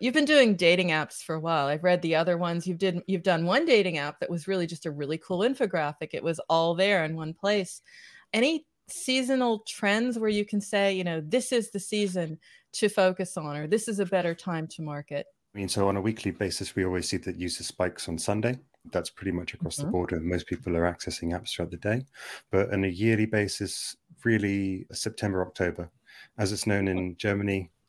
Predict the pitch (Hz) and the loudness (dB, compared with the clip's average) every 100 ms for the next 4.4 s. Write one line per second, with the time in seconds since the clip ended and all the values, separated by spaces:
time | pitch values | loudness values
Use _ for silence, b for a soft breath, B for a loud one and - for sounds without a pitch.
0 | - 95 92 92 - 95 95 - 113 117 | -4 -2 -2 -4 -6 -4 -4 -2 -2 -2
1 | 104 107 95 101 95 101 - 110 104 110 | -2 -2 -2 -4 -2 -4 -4 -4 -6 -6
2 | - B B B B - 98 95 95 - | -10 B B B B 2 4 6 2 0
3 | 98 - - 107 92 - 98 98 95 - | 0 0 -2 0 0 0 2 2 2 2
4 | 95 87 87 85 | 2 2 0 -6